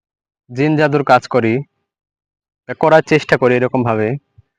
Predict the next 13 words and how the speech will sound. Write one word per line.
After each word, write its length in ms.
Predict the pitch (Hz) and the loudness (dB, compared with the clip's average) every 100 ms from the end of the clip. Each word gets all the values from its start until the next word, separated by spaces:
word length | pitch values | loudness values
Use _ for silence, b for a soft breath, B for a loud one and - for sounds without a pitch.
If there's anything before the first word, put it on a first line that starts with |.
| _ _ - | _ _ -8
একদিন, 400 | 139 135 151 143 | -4 -2 -2 2
দুই 160 | 139 | 2
দিন, 280 | 131 139 160 - | 2 0 -2 -2
তিন 220 | 156 147 | 0 0
দিন 140 | 143 | 0
পর্যন্ত 500 | 135 135 123 143 131 | -2 -2 0 -2 0
রোগীকে 400 | 127 127 123 131 | -2 0 0 0
দেখতে 260 | 120 120 - | 0 -2 -2
হয়, 100 | 123 | -2
একটি 160 | 113 123 | 0 -2
রোগীকে 320 | 120 113 120 | 0 -2 -2
দেখতে 300 | 117 - 113 | -4 -4 -4
হয়। 240 | 107 117 | -2 -4